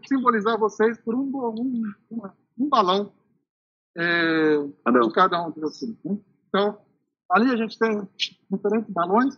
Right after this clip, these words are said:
Speaker 1: que representam vocês, né? E todos eles foram enchidos, né? A gente é físico, não tem jeito, né? Não dá pra soprar balão.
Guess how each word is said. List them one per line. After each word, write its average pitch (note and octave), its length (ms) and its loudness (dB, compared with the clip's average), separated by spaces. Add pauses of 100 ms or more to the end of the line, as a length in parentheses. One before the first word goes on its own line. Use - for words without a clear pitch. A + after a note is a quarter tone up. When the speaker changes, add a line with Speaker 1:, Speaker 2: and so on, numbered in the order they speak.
(680)
Speaker 1:
que E3+ 80 -2
representam A3 560 2
vocês, G3+ 540 -4 (100)
né? G#3 60 -12 (760)
E F#3 80 -4
todos E4 260 0
eles C4+ 220 0
foram A#3 240 2
enchidos, A#3 440 -4
né? A3+ 280 0
A G3 80 0
gente A3+ 180 2
é C4+ 60 2
físico, G3+ 500 -4
não F#3+ 80 -8
tem A3 180 0
jeito, G3 320 4
né? G#3+ 200 -4 (180)
Não G#3 140 0
dá G3 160 4
pra G3 180 -2
soprar E3 380 -4
balão. C3 260 -4